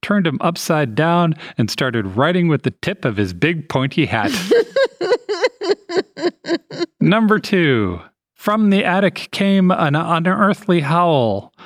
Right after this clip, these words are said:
The whole scene had an eerie, surreal quality, like when you're on vacation in another city and Jeopardy comes on at seven P M instead of seven thirty. <laughs>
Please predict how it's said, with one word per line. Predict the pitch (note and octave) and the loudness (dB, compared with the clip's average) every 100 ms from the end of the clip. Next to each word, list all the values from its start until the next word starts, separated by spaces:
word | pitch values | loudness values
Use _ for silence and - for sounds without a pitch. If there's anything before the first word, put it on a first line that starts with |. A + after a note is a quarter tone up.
| - | -10
The | - C#3 | -6 0
whole | F#3 G3 | 2 2
scene | F3+ - F#3+ F3 C3+ | 2 2 2 4 2
had | C#3+ C#3+ | 2 0
an | C#3+ - | -2 -2
eerie, | G3+ G3 D#3 A#2 G2+ | 2 4 4 2 0
surreal | - D3 C#3 F3+ F#3+ D#3 | 0 0 2 2 4 2
quality, | - C#3 B2 A2+ G#2 G2+ G#2 - - - | 2 2 2 0 -2 -4 -6 -10 -10 -4
like | C#3 - | -2 0
when | E3+ E3+ | 0 2
you're | F3 | 2
on | F3 D3+ | 2 0
vacation | D3 - - F#3+ - C#3+ A#2+ | -2 -2 0 0 2 0 2
in | C3+ | 2
another | D3 D3+ D#3+ D3+ | 2 2 2 2
city | - - D#3+ A2 G#2 - - | 0 0 0 0 -2 -8 -4
and | C#3 A#2 | -2 0
Jeopardy | F3+ - D#3 | 0 0 -2
comes | D3+ E3+ D#3 D3 | -2 -2 0 2
on | D3 | 2
at | C3+ | 0
seven | - F#3 D#3 D#3 | 0 0 0 0
P | C#3+ D3+ | 2 2
M | D#3+ C#3 A2+ | 2 2 0
instead | G#2+ - C#3+ | -2 -2 -2
of | B2+ | -2
seven | - C#3+ B2+ A#2+ | -4 -4 -2 -2
thirty. | A2 B2 A2+ G2+ F#2+ | 0 0 0 -2 0
<laughs> | F4 | 0